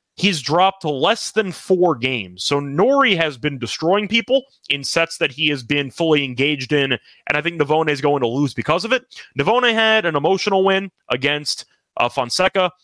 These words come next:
in the very pro-Brazilian crowd, and I do think that you can argue with this being the biggest match of his career, being in his first ever A T P semi. Maybe the moment will be too big for him. Maybe fatigue will be an issue. I just think Norrie's the better player.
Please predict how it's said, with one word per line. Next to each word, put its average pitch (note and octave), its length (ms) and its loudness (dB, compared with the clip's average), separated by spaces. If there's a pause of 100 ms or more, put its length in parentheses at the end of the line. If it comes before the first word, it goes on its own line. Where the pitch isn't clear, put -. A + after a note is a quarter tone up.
(160)
in D3 220 -2
the C3+ 240 -2
very D#3 320 0
pro-Brazilian D#3 720 0
crowd, D#3+ 540 0 (320)
and B2 280 0
I B2 80 0
do C#3+ 220 -4
think D3 300 -4
that C#3 100 -2
you A#2 60 -8
can C#3+ 100 -2
argue D3 320 2
with C3+ 80 -2
this A#2+ 140 -8
being C3+ 180 -2
the B2+ 60 -4
biggest B2+ 200 -4
match C3 200 -4
of B2+ 60 -14
his A#2 100 -10
career, D3 440 0
being C3 200 0
in B2+ 60 -2
his A#2 100 -4
first C#3 260 -2
ever B2+ 240 0
A C3+ 100 -2
T A#2+ 140 -6
P A#2 160 -10
semi. G3 420 0 (320)
Maybe A3+ 460 0
the F#3+ 120 0
moment G3 260 2
will G3 80 0
be F#3+ 40 -2
too - 140 -2
big E3 220 -2
for E3+ 260 2
him. D#3+ 100 -2
Maybe D3 180 0
fatigue E3 340 -2
will D#3+ 60 0
be D3+ 140 2
an D3 60 0
issue. D3 460 0 (460)
I D#3 120 0
just E3 160 -8
think F3 140 -2
Norrie's D#3+ 260 4
the C#3+ 80 -4
better D3 200 0
player. D#3 360 2